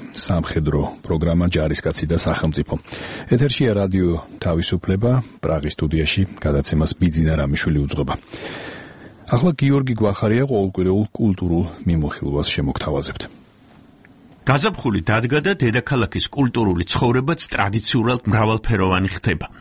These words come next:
Speaker 2: თუმცა საზოგადოება ჯერ კიდევ მეტისმეტად პოლიტიზირებულია და ეგრეთ წოდებული კულტურის ბლოკები ტელევიზიებში უფრო მეტად კულტურის პოლიტიკას ეძღვნება,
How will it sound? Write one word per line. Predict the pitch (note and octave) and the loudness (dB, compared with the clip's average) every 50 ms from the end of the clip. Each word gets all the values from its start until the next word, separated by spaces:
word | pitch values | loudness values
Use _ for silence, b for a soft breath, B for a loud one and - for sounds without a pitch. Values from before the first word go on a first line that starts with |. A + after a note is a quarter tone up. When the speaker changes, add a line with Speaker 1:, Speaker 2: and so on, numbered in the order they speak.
| B B B B B E3 B | B B B B B -12 B
Speaker 2:
თუმცა | - - D3 - - A3 | -2 0 0 2 2 0
საზოგადოება | - C3+ A#2+ A2 A#2 C3+ A#2+ C3 B2 A2+ A#2 A#2 A2+ A#2 D3+ D#3+ | 2 2 2 2 2 0 0 0 0 2 2 0 0 0 -2 -4
ჯერ | - - A2+ G#2 | 0 0 0 0
კიდევ | - - A#2 A2+ C3+ C#3 | 0 -4 -4 0 0 2
მეტისმეტად | B2 G#2 G#2 G2 - - - A2 F#2+ F#2 - G2+ - - - - | 2 2 0 0 -4 -4 -2 -2 -2 -2 -2 -6 -6 -6 -16 -14
პოლიტიზირებულია | - - D3+ B2 A2+ G#2 - - G2+ G2+ A2+ G2+ G2+ G2 G#2 B2 B2 A2+ G2 F#2+ | -4 0 2 2 2 2 0 -2 0 0 2 2 2 2 2 2 2 4 2 2
და | E2+ G2+ F#2+ - - | 2 0 -4 -4 -2
ეგრეთ | _ - A#2+ A2+ B2 A2+ | _ 0 0 2 0 0
წოდებული | - A#2 A#2+ A2+ G#2 G#2 G2+ F#2 F2 F2 | 0 -2 -2 0 0 2 2 2 2 0
კულტურის | E2+ - - C3+ B2+ A2 - G#2+ G2 F2+ E2 - - | -2 0 0 0 2 2 0 -2 -2 0 -2 -4 -2
ბლოკები | - - A2+ A2 G#2+ - A#2 A#2 C3 D3 | 0 2 2 2 2 0 -2 -2 -2 -2
ტელევიზიებში | D3 - - G#2 G#2 G2+ G2+ G2+ G2 A#2 A2 G2+ G2+ - - D3+ | -2 -2 0 0 2 2 0 0 0 0 -2 -2 -2 -2 -4 -4
უფრო | - - D#3 - - C#3+ | -2 -2 -2 0 2 2
მეტად | B2 A2+ G#2+ - A2+ B2+ - - | 2 2 0 0 -2 -4 -4 -8
კულტურის | - _ - B2 G#2+ G2 G2+ G#2 C3 C3 - | -16 _ -2 -2 0 0 0 -2 -2 -2 -4
პოლიტიკას | - - C3+ A#2+ A2 G#2 G2+ - G2 - G2+ - - | -2 0 2 2 2 0 0 -4 -4 -4 -4 -2 0
ეძღვნება, | F#2+ E2 - - F#2 E2+ D#2+ F2 | -2 -2 0 0 0 0 2 0